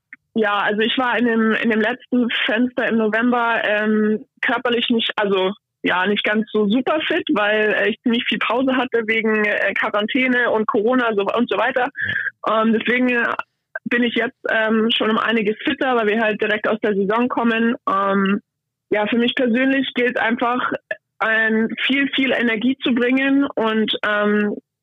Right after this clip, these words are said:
meine Körpersprache positiv zu halten, auch wenn's vielleicht Aktionen gibt, die nicht so erfolgreich sind. Ähm, das ist auf jeden Fall mein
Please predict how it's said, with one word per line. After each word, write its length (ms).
meine 280
Körpersprache 680
positiv 600
zu 120
halten, 280
auch 140
wenn's 220
vielleicht 300
Aktionen 440
gibt, 240
die 320
nicht 240
so 60
erfolgreich 680
sind. 280
Ähm, 600
das 200
ist 100
auf 160
jeden 200
Fall 120
mein 200